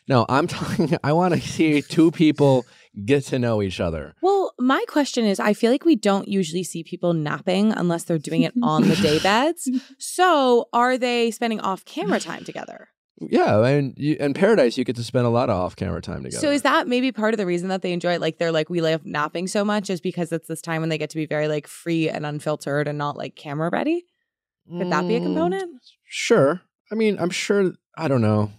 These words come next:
Speaker 1: Maybe. I just don't think there's a ton of talking going on.
Speaker 2: I feel like you came into this with the agenda of being like,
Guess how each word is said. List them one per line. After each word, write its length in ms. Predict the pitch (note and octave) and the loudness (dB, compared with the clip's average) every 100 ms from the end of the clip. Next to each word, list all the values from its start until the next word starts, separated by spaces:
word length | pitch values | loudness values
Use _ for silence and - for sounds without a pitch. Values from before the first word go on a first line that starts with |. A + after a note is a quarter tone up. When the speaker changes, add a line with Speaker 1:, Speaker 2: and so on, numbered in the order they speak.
| _ _ _ _ _ | _ _ _ _ _
Speaker 1:
Maybe. 360 | C#3+ C#3 B2 A2+ - - - - - _ | 0 2 2 0 -10 -20 -20 -20 -20 _
I 80 | C#3+ | -2
just 140 | D3+ - | 0 0
don't 120 | C#3 | 0
think 120 | A#2 | 2
there's 120 | G#2+ | 2
a 60 | G2+ | 2
ton 160 | G#2 F#2+ | 0 0
of 80 | |
talking 360 | F2+ F2 E2 E2 | 0 0 -2 -4
going 220 | D#2+ D#2+ D#2+ | -4 -2 -4
on. 180 | D#2 - _ _ - | -6 -12 _ _ -2
Speaker 2:
I 120 | A3+ | 2
feel 120 | C4+ | 4
like 140 | C#4+ A#3+ | 2 2
you 140 | C4 | -2
came 240 | B3+ A3 | 0 0
into 180 | G#3+ A3 | 0 0
this 160 | A3 A3 | 0 0
with 80 | G3 | -2
the 100 | G3+ | 0
agenda 420 | E3+ F3 F#3 F3+ | 2 2 2 0
of 100 | E3+ | 0
being 240 | F3 E3 | -2 0
like, 360 | D#3 D3 C#3+ | -2 -2 -4